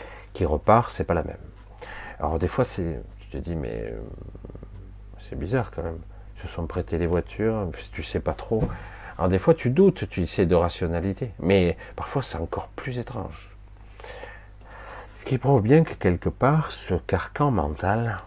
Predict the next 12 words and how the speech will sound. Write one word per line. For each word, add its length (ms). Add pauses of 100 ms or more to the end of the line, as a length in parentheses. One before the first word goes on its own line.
(640)
cette 340
réalité, 720 (400)
cette 320
manifestation, 1200 (420)
nous 140
la 240
créons, 400
nous 120
la 140
co-créons 640
en 200
permanence. 680